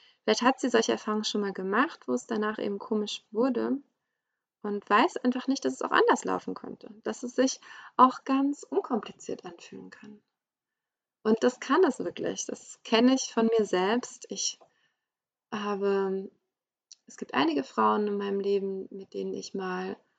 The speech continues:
rumgeknutscht habe oder mit denen es auch weiterging und mit denen ich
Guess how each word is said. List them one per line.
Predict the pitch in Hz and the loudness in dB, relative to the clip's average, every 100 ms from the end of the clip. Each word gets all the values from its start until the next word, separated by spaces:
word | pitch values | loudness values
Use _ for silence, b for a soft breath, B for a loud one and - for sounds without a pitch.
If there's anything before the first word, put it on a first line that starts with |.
| _ _ _ _ - | _ _ _ _ 0
rumgeknutscht | 302 294 - 262 240 - | 2 2 2 0 0 -2
habe | 240 220 - | 0 0 0
oder | 214 208 | 0 0
mit | 202 196 202 | -2 -4 -4
denen | 196 | -6
es | 196 - | -4 -6
auch | 202 233 | -4 2
weiterging | 277 - 254 - 220 214 214 | 2 0 -4 0 0 0 -2
und | 214 208 | -2 -2
mit | 208 202 | -2 -2
denen | 208 208 208 | -2 0 -2
ich | 208 - | -4 -8